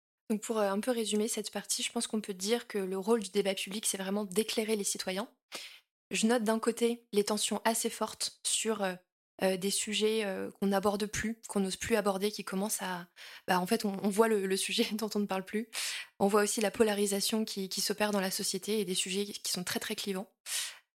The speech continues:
Et d'un autre côté, on voit que, tu le soulignais, la volonté de s'informer plus en profondeur.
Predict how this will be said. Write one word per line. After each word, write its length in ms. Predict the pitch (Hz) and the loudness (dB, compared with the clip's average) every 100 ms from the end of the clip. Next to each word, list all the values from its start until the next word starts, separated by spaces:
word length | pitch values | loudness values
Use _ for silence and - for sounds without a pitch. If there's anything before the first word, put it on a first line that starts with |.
| - | 0
Et 100 | 214 | 4
d'un 220 | 214 202 | 6 4
autre 140 | 226 254 | 2 2
côté, 320 | 247 233 247 | 0 2 2
on 120 | 226 | 2
voit 260 | 190 208 240 | 0 0 0
que, 600 | 233 202 196 190 - - | -2 -2 -2 -4 -4 -6
tu 180 | - 196 | -6 -4
le 40 | |
soulignais, 460 | - 214 202 214 226 | -2 2 2 2 2
la 140 | 202 | 0
volonté 440 | 185 214 214 208 233 | 2 2 2 2 0
de 120 | 196 | 0
s'informer 480 | - 214 214 214 214 | -2 0 0 2 0
plus 200 | - 220 | 0 0
en 100 | 202 | 0
profondeur. 640 | - 220 208 202 240 - | -2 0 2 2 0 -4